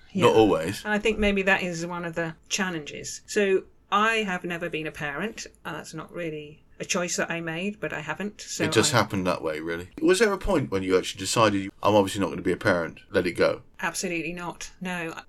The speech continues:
Speaker 2: You know, it, I kind of come out with the same thing each time, and I'm, I don't really know how true it is, but it's to do with the fact that I really never f-,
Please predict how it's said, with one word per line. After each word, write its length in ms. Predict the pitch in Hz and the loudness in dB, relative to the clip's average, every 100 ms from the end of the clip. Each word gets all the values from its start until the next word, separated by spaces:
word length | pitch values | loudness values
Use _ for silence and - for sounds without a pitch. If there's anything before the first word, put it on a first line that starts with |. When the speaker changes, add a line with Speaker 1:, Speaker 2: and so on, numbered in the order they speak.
| - | -6
Speaker 2:
You 160 | 233 226 | 2 4
know, 140 | 208 | 6
it, 260 | - - - | 4 0 2
I 120 | 202 | 0
kind 260 | 208 240 226 | 2 2 2
of 100 | 208 | 0
come 220 | 202 202 | 2 4
out 220 | 180 170 | 2 -2
with 100 | 180 | -4
the 80 | 175 | 0
same 320 | - 175 170 | 0 0 -2
thing 180 | 185 170 | -4 -4
each 240 | 160 - | -4 -6
time, 460 | - 165 156 151 175 | -4 -6 -6 -10 -12
and 160 | 190 | -12
I'm, 280 | 185 208 180 - | -10 -10 -8 -4
I 140 | 180 | 0
don't 200 | 196 151 | 2 0
really 240 | 175 160 | -2 -4
know 120 | 156 156 | -4 -6
how 200 | 156 156 | -6 -6
true 180 | - 185 | -4 -2
it 180 | 143 - | -2 -4
is, 260 | - - - | -8 -10 -6
but 160 | 175 - | -4 -2
it's 160 | - | -4
to 120 | - 170 | -4 -4
do 220 | 175 165 | -2 0
with 120 | 170 | -2
the 60 | 170 | -2
fact 280 | 170 - | -4 -2
that 120 | 165 165 | -6 -6
I 300 | 156 160 156 | -4 -4 -8
really 460 | 160 165 160 160 | -8 -8 -8 -6
never 180 | 170 165 | -6 -6
f-, 240 | 160 - | -10 -16